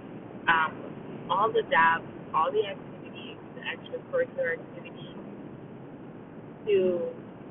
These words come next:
family and school, I just was very, um, thin with my time,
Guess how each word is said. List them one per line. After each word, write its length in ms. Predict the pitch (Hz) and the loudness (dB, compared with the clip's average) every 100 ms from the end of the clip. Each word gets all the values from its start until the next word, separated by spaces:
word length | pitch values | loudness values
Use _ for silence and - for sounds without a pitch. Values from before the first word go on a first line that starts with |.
| - - - - | -14 -14 -14 -6
family 920 | 202 214 202 196 190 180 151 - - - | -2 0 -2 -2 -2 -2 -4 -8 -8 -10
and 100 | - - - - - - | -12 -12 -14 -14 -14 0
school, 520 | 392 381 539 523 523 - - - - - - | 4 8 8 8 6 0 -12 -14 -14 -2 6
I 200 | 226 240 | 8 8
just 260 | - - - - | 6 -6 -8 -8
was 180 | - - - - - | -8 -8 -10 -12 -10
very, 400 | 381 453 494 453 - - - - - - - - | 2 6 6 4 -6 -12 -12 -14 -12 -12 -10 0
um, 320 | 170 165 160 131 - - - - - | 2 4 2 -2 -8 -8 -6 -4 2
thin 300 | 208 202 190 - - - | 4 4 0 -4 -10 2
with 260 | 508 508 494 - - - - - | 6 8 6 0 -12 -14 -12 -2
my 260 | 160 175 175 - | 2 2 2 -6
time, 240 | - - | -6 -6